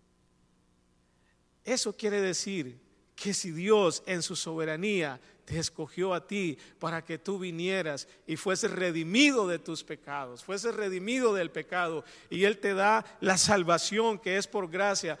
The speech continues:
un regalo de Dios. Cuando Dios dice,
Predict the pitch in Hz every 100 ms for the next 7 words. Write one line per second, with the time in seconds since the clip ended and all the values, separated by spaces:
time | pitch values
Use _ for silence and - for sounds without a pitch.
0 | - - 190 208 196 190 196 196 190 160
1 | 165 196 190 143 - - - _ _ _
2 | _ _ _ _ _ _ _ _ - _
3 | _ _ _ _ _ _ _ - 233 240
4 | 233 277 269 202 294 - 240 180 - -
5 | -